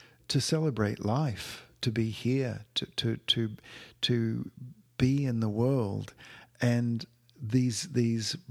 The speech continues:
really overblown images of, of vampires and skeletons, and it's going in the opposite di-, that's not where they're going. They're coming into life, not going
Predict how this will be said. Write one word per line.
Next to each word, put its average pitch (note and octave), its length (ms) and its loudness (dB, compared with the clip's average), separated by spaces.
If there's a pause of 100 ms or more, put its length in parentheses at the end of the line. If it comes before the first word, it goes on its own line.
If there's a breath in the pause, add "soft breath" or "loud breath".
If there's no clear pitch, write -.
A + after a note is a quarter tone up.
really C3+ 640 2
overblown G#2+ 680 2
images G#2 800 0 (580 loud breath)
of, G2+ 540 -2
of G2+ 220 0
vampires G2+ 1000 -2
and F#2 200 -4
skeletons, G2+ 960 -2
and G2+ 140 -4 (720 loud breath)
it's - 160 -2
going F#3+ 340 0
in C3+ 120 2
the A2+ 120 2
opposite A2+ 500 -2
di-, C3 100 -2
that's D3 360 -2
not D#3 300 0
where A#2 200 2
they're A2 160 0
going. A2 480 0
They're A#2+ 180 2
coming C3 580 0
into B2 340 0
life, G2+ 440 0
not B2+ 240 -2
going A2 420 0